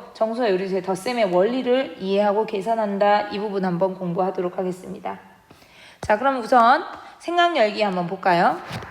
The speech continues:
자, 생각 열기에 보면 바둑돌을 이용한 덧셈이라고 되어 있어요.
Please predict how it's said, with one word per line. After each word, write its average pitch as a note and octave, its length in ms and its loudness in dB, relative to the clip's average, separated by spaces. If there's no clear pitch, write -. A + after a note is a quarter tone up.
자, A3+ 160 4
생각 F4+ 340 4
열기에 G#3+ 640 2
보면 F#3 540 2
바둑돌을 F4 720 2
이용한 A3 440 -2
덧셈이라고 F#3 840 -2
되어 D#3 180 -2
있어요. F3 440 -6